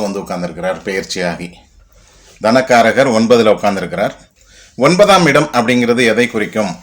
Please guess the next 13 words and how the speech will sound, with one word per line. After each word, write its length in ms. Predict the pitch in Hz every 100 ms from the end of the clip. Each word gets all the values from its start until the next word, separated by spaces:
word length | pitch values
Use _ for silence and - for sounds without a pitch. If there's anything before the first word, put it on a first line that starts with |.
| 98
அப்படின்னு 280 | 98 98 101 92
சொன்னா 200 | 95 117 95 98
ஒரு 120 | 98 107
நீண்ட 260 | 143 175 175 151
தூர 160 | 165 156 -
பயணங்களை 540 | 127 170 196 175 135 123
குறிக்கும், 340 | 107 92 95 90 - - - _ _ _ - -
போக 260 | 123 123 107 104
தந்தையாரை 500 | 120 135 156 147 127 113
குறிக்கும். 340 | 107 92 98 104 - _ _ _ _ _ - - _ _ _ _ _
அதுக்கப்புறம் 440 | 117 117 120 139 127
பார்த்தீங்கன்னா 380 | 123 120 120 135 117
ஒரு 80 | 110